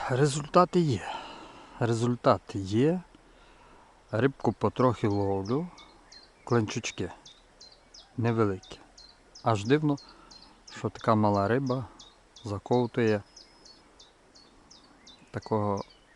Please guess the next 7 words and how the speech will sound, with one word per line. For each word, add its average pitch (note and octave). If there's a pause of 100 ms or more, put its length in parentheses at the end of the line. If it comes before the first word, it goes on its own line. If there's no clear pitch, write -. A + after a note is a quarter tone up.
(280)
жука G#2 (200)
здорового, F#2 (200)
хруща. - (1160)
А, A2+ (260)
неймовірно, F#3
але A#2
факт. -